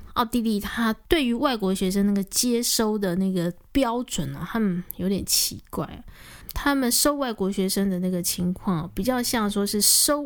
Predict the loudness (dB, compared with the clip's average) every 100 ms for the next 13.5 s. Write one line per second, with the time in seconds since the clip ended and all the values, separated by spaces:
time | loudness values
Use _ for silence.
0 | -4 -4 -4 -6 -8 -6 -8 -8 -8 -8
1 | -6 -2 -2 -2 -4 -8 -12 -2 0 2
2 | 2 0 2 2 0 -4 -4 0 2 2
3 | 0 -2 -2 -2 -2 -2 -4 -10 -8 0
4 | 2 2 2 2 0 0 0 0 0 0
5 | 0 0 0 0 0 0 -2 -4 -8 -16
6 | -20 -6 0 2 2 0 0 0 -2 -4
7 | -12 -20 -20 -12 0 2 2 2 0 0
8 | 0 -2 -2 -2 -2 -2 -4 -6 -10 -8
9 | -2 0 0 -2 -4 -4 -4 -2 -2 -2
10 | -2 -2 -2 -2 -6 -8 -10 -18 -20 -14
11 | -14 -14 -6 0 2 2 0 -2 -2 0
12 | 2 2 2 0 -2 -2 -2 0 0 2
13 | 2 2 0 -2 -6